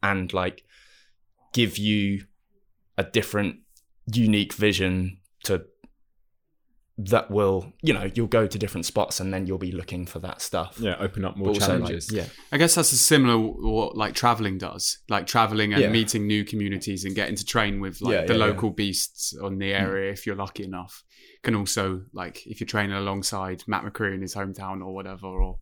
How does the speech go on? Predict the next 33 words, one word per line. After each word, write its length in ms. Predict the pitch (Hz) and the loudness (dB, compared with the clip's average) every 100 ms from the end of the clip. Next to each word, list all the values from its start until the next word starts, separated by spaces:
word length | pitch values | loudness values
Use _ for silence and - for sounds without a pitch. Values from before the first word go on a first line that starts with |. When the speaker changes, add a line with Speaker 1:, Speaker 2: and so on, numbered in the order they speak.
| - | -2
Speaker 1:
Yeah, 200 | 156 131 98 | 4 4 4
yeah, 120 | 101 | 0
yeah. 240 | 107 95 | 0 -2
Speaker 3:
you 60 | 95 | 0
go 140 | 120 | 2
to 120 | 104 - | 2 0
Cosmin, 520 | 123 113 101 110 110 | 2 2 2 0 4
go 160 | 123 | 4
to 440 | 110 117 104 101 - - _ - | 4 4 4 2 -2 -10 _ -2
Madrid 400 | 117 113 113 104 | 0 4 4 4
and 100 | 101 | 0
you 80 | |
train 200 | 92 110 | 0 0
with 80 | 98 | 0
Cosmin 360 | 87 104 98 95 | 0 -2 -2 -4
or 60 | 92 | -4
whatever, 300 | 92 95 95 | -8 -4 0
Speaker 1:
Mm. 100 | 113 | 0
Speaker 3:
and 100 | 95 92 | -2 -8
you 60 | 95 - | -14 -10
can 160 | 101 | -8
sort 240 | 90 104 90 | -6 -6 -6
of 160 | 92 - - - - | -8 -14 -6 -6 -2
pick 240 | 120 110 | -2 0
and, 340 | 104 95 92 92 _ _ _ _ _ - | -2 -2 -4 -8 _ _ _ _ _ -4
pick 200 | 127 - | -2 0
some 120 | 113 | 0
inspiration 520 | 107 - 107 107 120 | 0 2 2 4 4
Speaker 1:
Yeah, 60 | 98 | 2
Speaker 3:
from 160 | 107 | 4
Speaker 1:
yeah, 160 | 98 104 | 2 2
Speaker 3:
them. 100 | |
Speaker 1:
yeah. 60 | 95 | 0